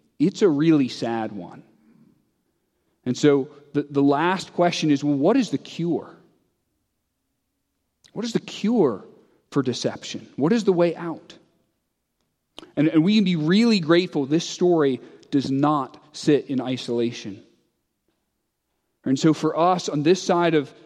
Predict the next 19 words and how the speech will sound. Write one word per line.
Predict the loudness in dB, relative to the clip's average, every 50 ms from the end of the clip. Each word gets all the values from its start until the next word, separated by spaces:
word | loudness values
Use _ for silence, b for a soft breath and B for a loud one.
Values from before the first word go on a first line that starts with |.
| b b b _ -8
of | -4 -4
the | -4
cross, | -6 -2 0 2 2 4 2 2 0 -4 -4
on | -4 -2
this | -2 -2 -2
side | -4 -4 -2 0 0 0
of | 0 0
what | 0 -2 -2
Jesus | -2 -4 -2 -2 -2 -4 -6 -6 -4
has | -8 -8 -8
done, | -4 0 0 2 2 2 0 -2 -2
the | -2
message | -2 -2 -2 -2 -2 -2 -4 -2 -4 -4 -4 -4
for | -4 -2 -2 -2 -2
us | -4 -6 -8 -8 -10 -16 B B B B
is | B -2 -2 B B B B
to | -4 -4
take | -4 -4 -8 -4 -4 -4 -4 -4 -12 -14 -8
off, | -4 -2 -2 -2 -2 -4 -8 -12 -18 -20 -20 -20 -20